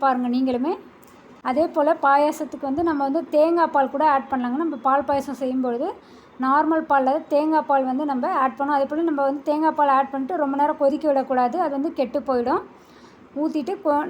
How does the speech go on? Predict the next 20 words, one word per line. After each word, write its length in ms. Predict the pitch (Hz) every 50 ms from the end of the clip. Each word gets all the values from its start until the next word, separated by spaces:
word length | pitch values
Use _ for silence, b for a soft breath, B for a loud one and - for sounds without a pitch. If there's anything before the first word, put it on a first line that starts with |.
| 269 277
நம்ம 220 | 269 285 339 453 - - - - - - - - - - - - - - - - - - - - - - - -
கொஞ்ச 220 | 294 285 269 320 302
நேரத்துல 300 | 311 311 311 311 330 330 330
கொதிக்க 220 | 320 285 302 277 294
வச்சு 140 | 269 - - -
டக்குன்னு 300 | 277 269 - 320 311 311 294
இறக்கிட்டாலே 500 | 277 269 285 277 277 277 277 269 269 285 285 - -
போதும். 340 | 262 247 247 233 370 427 523 494 - - - - -
பொ-, 100 | 285 302 - - - - -
ரொம்ப 180 | 262 277 285 330 - - -
டேஸ்ட்டாக 460 | 269 269 285 277 - - 269 254 233
இருக்கும். 260 | 214 220 269 320 466 - - - - - - - - - - _ - - - - - - - - - - - -
அதே 100 | 269 320 339
போல 160 | 349 320 330 359
நம்ம 120 | 349 320 320 -
சுகருக்கு 420 | 294 277 311 339 349 349 262 311 294 233
பதிலா 260 | 277 269 277 294 302 311 294 277
வந்து 120 | 285 330 330 311
நம்ம 160 | 285 269 269 262 262
வந்து 180 | 254 247 294